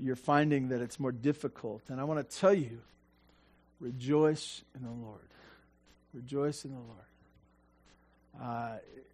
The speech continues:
it's not that your job makes you important. It's not that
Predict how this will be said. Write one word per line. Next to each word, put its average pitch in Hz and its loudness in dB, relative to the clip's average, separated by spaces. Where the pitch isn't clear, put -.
it's - -12
not 165 2
that 131 -2
your 131 -2
job 139 4
makes 135 -4
you 135 2
important. 123 -6
It's - -16
not 135 0
that 127 -2